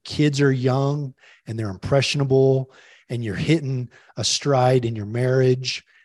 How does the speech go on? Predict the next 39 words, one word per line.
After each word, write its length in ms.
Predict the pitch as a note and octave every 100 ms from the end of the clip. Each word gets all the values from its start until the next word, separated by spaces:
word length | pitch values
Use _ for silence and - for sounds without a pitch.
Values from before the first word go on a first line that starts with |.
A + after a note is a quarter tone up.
| _ _ -
and 220 | A#2+ A#2
your 160 | G#2 F#2
friends 760 | - C3+ D3 D3 C#3+ B2+ - - -
are 260 | A#2+ A2
the 100 | G#2
friends 380 | - C#3+ D3 B2+
that 220 | B2+ -
you've 180 | C3+ A#2+
established 840 | A#2+ - B2 B2+ B2 B2 A#2 -
and, 260 | G#2+ G#2 -
and 140 | G#2+ G#2
made. 480 | A#2 C3 C3 C3 B2 - _ _ _ _
Now 360 | G#2 A#2 D3 D#3
is 140 | B2
the 100 | B2
time 600 | - - C3 C3 C3 C3
that 120 | B2 B2+
you 180 | C3+
really 280 | C#3+ C#3 B2+
press 480 | - - C#3 A#2+ -
in 260 | B2+ B2 C#3
and 220 | A#2 A2+
you 120 | B2+
give 440 | A2 C3+ C3 A2 - - _ _ G#2+
them 520 | G#2+ B2+ C#3 D#3 D3+ _ _ _ _ -
and 120 | A2
your 120 | G#2+
faith 480 | G#2 - C3 C3+ - -
everything 480 | C3 C3 - B2
you 120 | A2+ G2+
got." 340 | A2 E2+ - _
<clears throat> 40 | _ _ _ _ _ F#3 G3 A2+ - _ _ _ _ _ _ _ -
So 80 | C3
on 60 |
the 60 | B2+
one 120 | G3
hand, 240 | D3 A#2 C3
I 60 |
got, 220 | B2 A#2+